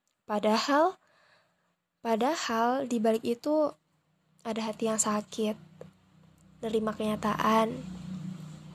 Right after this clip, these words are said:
kalau kita nggak pernah, nggak akan bisa sama-sama terus. Mungkin sampai hatinya hancur.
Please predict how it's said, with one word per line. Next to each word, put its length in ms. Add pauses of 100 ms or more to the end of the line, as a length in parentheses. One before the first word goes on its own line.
(340)
kalau 440 (1300)
kita 220
nggak 240
pernah, 340 (1160)
nggak 240
akan 160
bisa 400 (1200)
sama-sama 560
terus. 720 (3750)
Mungkin 500
sampai 300
hatinya 400
hancur. 400